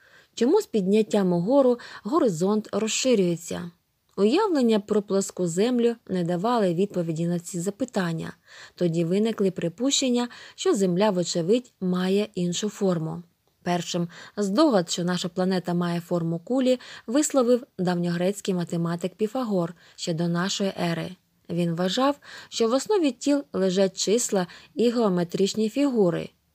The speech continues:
Найдосконалішою з усіх фігур є сфера, птокуля. "Земля повинна бути досконалою", розмірковував Піфагор. Отже, Земля має мати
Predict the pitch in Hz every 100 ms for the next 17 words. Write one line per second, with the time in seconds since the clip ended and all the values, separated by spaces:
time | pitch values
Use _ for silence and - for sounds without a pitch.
0 | _ 185 180 165 175 - 180 208 240 254
1 | 247 233 208 202 208 - 185 175 247 254
2 | _ - 180 202 - 185 175 170 170 -
3 | _ - 208 202 175 165 165 185 _ _
4 | _ - 185 269 427 - 202 247 233 202
5 | 190 220 202 196 - 180 196 - 190 208
6 | 247 196 170 165 - - - 180 165 170
7 | 170 170 185 202 180 - 175 190 190 185
8 | 170 - _ _ - 175 160 165 160 165
9 | 185 240 269 - - - - 214 320 415
10 | 233 170 175 214 - 170